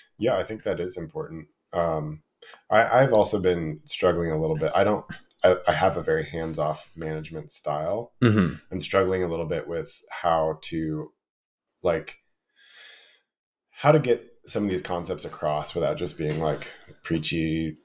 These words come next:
Speaker 1: annoying boss. Um, and I think I'm just taking kinda, like, the slow boat approach and
Speaker 2: Mm-hmm.
Speaker 1: just kind of dripping it in here and there and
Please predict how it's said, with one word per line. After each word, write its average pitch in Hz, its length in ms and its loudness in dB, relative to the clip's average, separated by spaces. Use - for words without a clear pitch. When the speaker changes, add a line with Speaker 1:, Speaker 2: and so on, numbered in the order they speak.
Speaker 1:
annoying 82 400 0
boss. 78 560 2
Um, 76 520 -2
and 98 300 6
I 92 120 0
think 101 180 2
I'm 90 100 2
just 85 160 -6
taking 80 280 -4
kinda, 80 280 -6
like, 80 240 -6
the 87 100 -6
slow 78 300 -8
boat 82 280 -6
approach 92 460 -6
and 117 100 6
Speaker 2:
Mm-hmm. 98 140 4
Speaker 1:
just 85 240 -2
kind 82 180 -6
of 76 240 -12
dripping 85 380 -8
it 82 140 -2
in 87 280 0
here 85 200 2
and 82 120 0
there 85 240 4
and 80 300 0